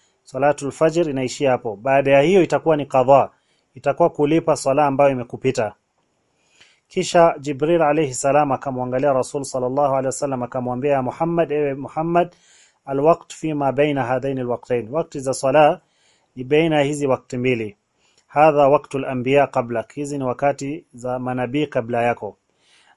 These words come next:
Na jambo muhimu unafaa ujue ni kwamba hizi nyakati mbili zimewekwa za kila swala,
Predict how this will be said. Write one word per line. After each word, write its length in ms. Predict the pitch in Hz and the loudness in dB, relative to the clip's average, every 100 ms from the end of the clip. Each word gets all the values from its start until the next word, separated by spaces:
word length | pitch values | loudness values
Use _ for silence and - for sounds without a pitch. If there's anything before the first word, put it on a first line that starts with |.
| - | -16
Na 80 | |
jambo 280 | 127 147 147 | -2 0 0
muhimu 380 | 156 151 175 170 | -2 -2 0 0
unafaa 300 | 156 - 160 | 0 0 0
ujue 260 | 156 139 156 | 0 -2 -4
ni 80 | 135 | -2
kwamba 480 | - 165 143 147 160 _ _ _ _ | 0 2 4 2 0 _ _ _ _
hizi 360 | 170 170 160 | -4 -2 -2
nyakati 520 | 160 147 - 160 160 | 0 0 4 4 4
mbili 320 | 143 143 170 156 | 0 4 4 2
zimewekwa 600 | 135 135 139 160 160 139 | -2 0 2 4 4 2
za 140 | 131 | 2
kila 260 | - 160 135 | 0 0 0
swala, 480 | - 131 156 170 | 2 6 6 4